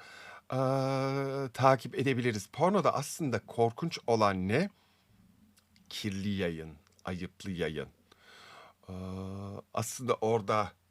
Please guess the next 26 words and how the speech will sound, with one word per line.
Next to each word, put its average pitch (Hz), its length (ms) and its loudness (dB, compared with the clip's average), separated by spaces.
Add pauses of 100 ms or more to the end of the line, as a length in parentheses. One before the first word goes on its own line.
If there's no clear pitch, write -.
herkesin 113 760 0
bildiği, 98 640 -4
sergilenen 98 920 2 (640)
bir 104 200 -2
erkekle 101 540 -2
bir 92 120 -6
kadının, 90 520 -4
bir 101 100 -2
erkekle 101 540 -2
erkeğin, 92 480 -2
bir 90 60 -6
kadınla 95 480 -2
kadının 95 560 -4
grupta, 92 920 2 (160)
neyse 151 680 6
ne. 113 180 4 (1300)
Ee, 131 40 -10 (640)
şey 117 360 4
değil, 127 440 4 (120)
o, 107 300 0
o 110 200 2
olay 101 420 4
değil, 156 520 -2
yani 90 600 -4
cinsellik 104 760 0
değil. 147 200 -2